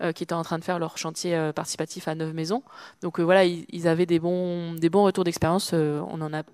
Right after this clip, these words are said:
bénéficié, hein. C'est pour ça que, pour moi, il y a un enjeu de partager, euh, ce qu'un architecte fait peut être utilisé par un autre architecte. Et, euh,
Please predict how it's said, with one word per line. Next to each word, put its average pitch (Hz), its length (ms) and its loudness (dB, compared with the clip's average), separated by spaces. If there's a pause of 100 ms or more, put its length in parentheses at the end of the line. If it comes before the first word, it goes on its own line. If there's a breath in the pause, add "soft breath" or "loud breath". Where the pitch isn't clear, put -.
bénéficié, 165 480 -4
hein. 202 100 -4
C'est - 120 -12
pour 170 100 -8
ça 214 100 0
que, 165 300 -6 (220)
pour 175 80 -6
moi, 185 80 -2
il 185 40 0
y - 40 0
a - 20 0
un 165 80 -4
enjeu 165 160 -2
de 165 60 -12
partager, 180 500 0 (460 loud breath)
euh, 165 400 -8
ce - 40 -16
qu'un 175 300 -2
architecte 170 360 -4
fait 214 280 0 (140)
peut 196 260 -2
être - 180 -2
utilisé 170 360 -4
par 165 120 -4
un 160 100 -4
autre 175 160 -8
architecte. - 300 -12 (640 loud breath)
Et, 214 160 8
euh, 165 760 4